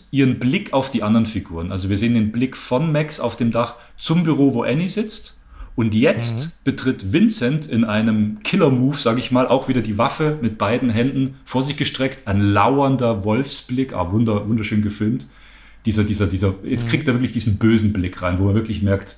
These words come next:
Speaker 1: echt, echt böser Typ. Äh, wo ist sein Opfer, ne? Also der, der Wolf, der bluthungrige Wolf sucht sein Opfer und es ist aber grad nicht da. Er hat sich in der Tür geirrt, weil Annie eben oben ist im, äh, in der Bibliothek.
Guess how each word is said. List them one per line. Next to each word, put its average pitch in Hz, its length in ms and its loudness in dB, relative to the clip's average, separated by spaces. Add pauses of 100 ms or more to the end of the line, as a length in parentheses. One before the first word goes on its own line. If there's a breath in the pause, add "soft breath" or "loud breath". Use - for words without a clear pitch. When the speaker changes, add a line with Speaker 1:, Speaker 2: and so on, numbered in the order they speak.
(100)
Speaker 1:
echt, 101 480 -4
echt 95 260 -2
böser 90 320 -2
Typ. 131 260 0 (680 loud breath)
Äh, 107 60 0 (440)
wo 104 120 6
ist 120 100 4
sein 120 140 6
Opfer, 87 340 0
ne? 113 140 4
Also 107 160 0
der, 98 160 4
der 87 360 0
Wolf, 127 440 4
der 104 140 2
bluthungrige 123 760 2
Wolf 127 440 0 (420 soft breath)
sucht - 360 0
sein 110 220 4
Opfer 170 560 0 (400)
und 113 300 2
es 113 100 2
ist 131 100 2
aber 117 160 4
grad 110 200 0
nicht 113 200 2
da. 82 280 -4 (160 soft breath)
Er 104 100 2
hat 117 100 2
sich 117 140 0
in 113 80 2
der 101 140 2
Tür 147 240 2
geirrt, 170 400 -2
weil 107 180 2
Annie 113 220 4
eben 104 240 2
oben 139 200 0
ist 131 200 -2
im, 104 340 2
äh, 95 260 -2
in 101 100 -4
der 98 60 0
Bibliothek. 110 600 -2